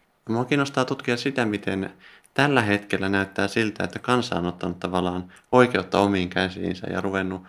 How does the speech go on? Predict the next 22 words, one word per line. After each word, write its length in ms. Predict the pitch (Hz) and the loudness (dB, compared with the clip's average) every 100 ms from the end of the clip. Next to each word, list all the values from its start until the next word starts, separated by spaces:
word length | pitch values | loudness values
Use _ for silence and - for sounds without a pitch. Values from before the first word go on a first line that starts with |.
| - - | -20 -20
tuolla 380 | - 98 95 - - | -4 0 0 -2 -4
esimerkiksi 340 | - 110 104 | -2 -4 2
sosiaalisessa 680 | 123 117 101 90 92 - 98 | 2 2 2 0 -4 -4 -2
mediassa 500 | 107 107 87 - 95 | -2 -2 -4 -4 0
jakamaan 600 | 98 98 87 87 85 87 - - | 0 2 0 0 -2 -4 -8 -16
tämmöisiä 260 | - 113 127 | -10 -2 2
julkisia 520 | 156 165 160 - 101 | 4 2 0 -4 0
häpeärangaistuksia, 1300 | 120 117 92 87 92 85 85 87 - - - 104 101 - - _ | 0 0 0 2 2 2 -2 -6 -8 -16 -6 -4 -4 -6 -20 _
jotka 240 | 107 - 117 | -10 -4 2
valtio 460 | 135 139 135 101 | 4 4 4 2
on 220 | 92 90 92 | 4 0 0
tavallaan 420 | 98 95 95 101 | -4 -2 0 2
jättänyt 480 | 120 123 - 95 92 | 0 0 -2 -4 -2
pois 260 | 107 104 - | 0 2 2
väkivaltakoneistostaan 1200 | 107 104 90 92 - 90 85 - 90 - 90 92 | 2 2 2 -2 -4 -4 -4 -6 -10 -4 -2 0
jo 220 | 95 92 - - | -2 -4 -16 -2
parisataa 560 | 120 110 104 - 90 87 | 0 2 0 0 2 2
vuotta 260 | 87 - | -2 -8
sitten, 460 | 98 135 135 - 107 - - _ _ | -6 -6 -6 -6 -6 -6 -20 _ _
mutta 260 | 110 - 123 | -8 -2 2
nyt, 340 | 151 156 - _ _ | 4 2 -8 _ _
eh, 80 | - | -4